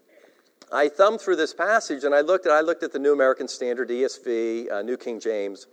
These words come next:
and the N I V, which I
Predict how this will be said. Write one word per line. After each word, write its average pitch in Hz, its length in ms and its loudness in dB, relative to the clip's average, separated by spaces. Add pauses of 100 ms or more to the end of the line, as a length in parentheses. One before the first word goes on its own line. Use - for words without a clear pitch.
(640)
and 131 120 -2
the 135 100 2
N 156 160 6
I 143 140 4
V, 131 360 2 (420)
which 165 380 0
I 160 340 4